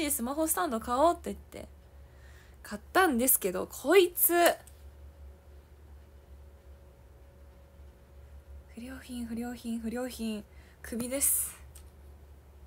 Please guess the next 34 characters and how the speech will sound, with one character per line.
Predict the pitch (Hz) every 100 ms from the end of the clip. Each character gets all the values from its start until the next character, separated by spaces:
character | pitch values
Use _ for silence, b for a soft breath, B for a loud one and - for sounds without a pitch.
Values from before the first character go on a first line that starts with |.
| - - - - - - - - - - - - - - - B B -
何 | 226 233 262
し | -
て | 330
く | 330 403
れ | 415
て | 427
る | 440 392
ん？ | 196 214 - - - - B B B - - - - - - - - - - - - - - - - - - -
ク | - 175
ビ | 170
で | 180
す、 | - - - - -
あ | 214
な | 208
た。 | 214 254 - - - - - - - - - - - - - - - -
で |
も | 220
こ | 220 - 262
の | 262
子 | 302
も | 240 233
ね、 | 226 226
首 | 233 269 240
が | 320 320
安 | 302
定 | - 370
し | 415
て | -
な | 349
い | 440
ん |
だ | 311
よ | 254
ね。 | 240 247